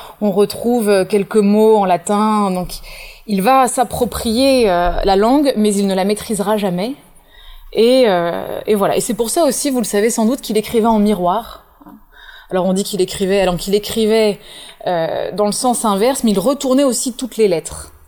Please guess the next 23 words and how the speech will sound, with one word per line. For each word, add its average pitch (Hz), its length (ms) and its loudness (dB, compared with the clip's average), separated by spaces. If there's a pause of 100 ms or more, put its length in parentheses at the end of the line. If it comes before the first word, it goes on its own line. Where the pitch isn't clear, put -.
(400)
Alors 170 100 -6
certains 202 260 -4
disent 202 200 0
que 208 80 -4
c'est 196 120 -4
parce 180 200 -6
qu'il 180 140 -8
était 180 180 -4
gaucher, 196 680 -2 (400)
d'autres 202 340 -2
que - 100 -2
c'était - 220 -2
pour, 185 240 0
euh, 151 200 0 (100)
pour - 180 -6
pas 220 120 0
qu'on 208 160 -2
puisse - 280 -6
recopier, 220 1080 2
euh, 165 120 0 (300)
sur - 240 -10
ses 185 240 0
écrits, 214 560 -4